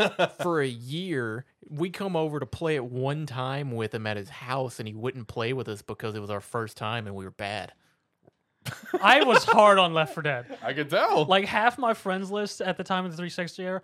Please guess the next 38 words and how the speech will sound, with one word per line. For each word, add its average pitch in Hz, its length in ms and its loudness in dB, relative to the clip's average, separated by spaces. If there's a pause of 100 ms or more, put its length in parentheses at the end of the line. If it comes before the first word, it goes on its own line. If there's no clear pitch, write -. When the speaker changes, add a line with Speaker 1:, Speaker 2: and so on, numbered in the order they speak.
(160)
Speaker 3:
was 175 180 0
from 190 200 -6
Left 175 200 -4
four 175 120 -6
Dead, 156 320 -2 (300)
to - 80 -6
the 175 80 0
point 190 320 -2
where 170 340 -2 (320)
I 170 140 -2
have 190 120 2
a 175 60 0
great 170 360 -4
story 175 340 0
where 151 360 -6 (340)
I 175 60 -8
got 180 140 -2
into 196 200 -6
a 170 40 -4
lobby, 170 340 -2
someone 175 340 0
was 156 120 -2
shit 180 260 -4
talking, 196 460 -6 (540)
and 156 480 -2 (500)
I 180 120 2
don't 208 160 2
know 196 100 2
why. 170 320 2
For 190 240 -6
whatever 196 260 2
reason, 202 260 -2
it 156 120 -4
triggered 180 420 -2
me, 254 240 -4 (480)
and 175 120 0
I 185 120 0
invited, 196 540 2